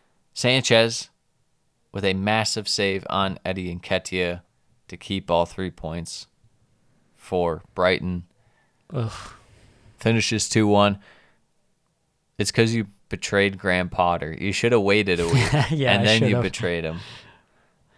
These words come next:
Speaker 2: I looked
Speaker 1: Now
Speaker 2: at the
Speaker 1: he
Speaker 2: schedule.
Speaker 1: betrayed you.
Speaker 2: Oh, no.
Speaker 1: Brighton break their schneid that they had going.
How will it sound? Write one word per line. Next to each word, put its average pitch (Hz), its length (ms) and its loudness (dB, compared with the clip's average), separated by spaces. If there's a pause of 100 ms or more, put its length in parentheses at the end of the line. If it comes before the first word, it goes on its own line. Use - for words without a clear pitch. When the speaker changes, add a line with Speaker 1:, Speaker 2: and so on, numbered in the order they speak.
(400)
Speaker 2:
I 117 80 -4
looked 113 100 -2
Speaker 1:
Now 101 280 6
Speaker 2:
at 98 40 2
the 101 60 2
Speaker 1:
he 104 140 2
Speaker 2:
schedule. 113 220 0
Speaker 1:
betrayed 98 380 0
you. 87 340 -2 (220)
Speaker 2:
Oh, 117 160 -6
no. 113 340 -6 (1300)
Speaker 1:
Brighton 113 640 4
break 117 240 2 (180)
their 110 160 -2
schneid 104 680 0 (840)
that 104 200 0
they 95 120 -2
had 95 240 -2
going. 87 480 -2